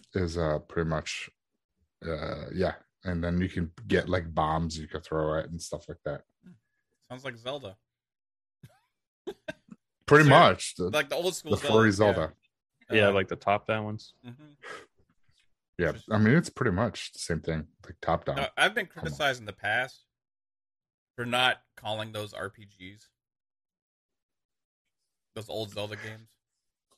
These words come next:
Speaker 1: Well
Speaker 3: I think that's just before we knew what the term R P G was, maybe. <laughs>
Speaker 2: Yeah, well, I mean, I remember being like, "I would really like a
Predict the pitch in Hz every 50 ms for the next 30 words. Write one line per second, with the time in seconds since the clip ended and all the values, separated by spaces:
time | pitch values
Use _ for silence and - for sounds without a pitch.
0 | _ _ _ _ _ _ - - - - - - _ _ _ _ 110 117 117 117
1 | 123 127 131 123 117 117 110 98 90 87 85 - _ _ _ _ _ 175 - -
2 | - 202 233 233 233 160 - - 123 - - 107 101 - - 107 107 107 104 101
3 | 98 104 107 104 98 85 - - - 78 - - 104 95 95 98 95 - - 87
4 | 87 87 90 92 98 107 110 117 117 - 127 123 123 127 135 135 - _ _ _
5 | _ _ _ 139 107 - - - 185 175 156 143 147 170 196 208 185 139 170 185
6 | 190 185 180 180 165 - - _ _ _ _ _ _ - _ _ _ _ _ _
7 | _ _ _ _ _ _ _ _ _ - - 156 170 190 185 190 170 151 151 147
8 | 139 135 127 117 - 135 143 - - - 147 165 180 180 165 165 170 160 151 143
9 | 139 123 - 120 104 101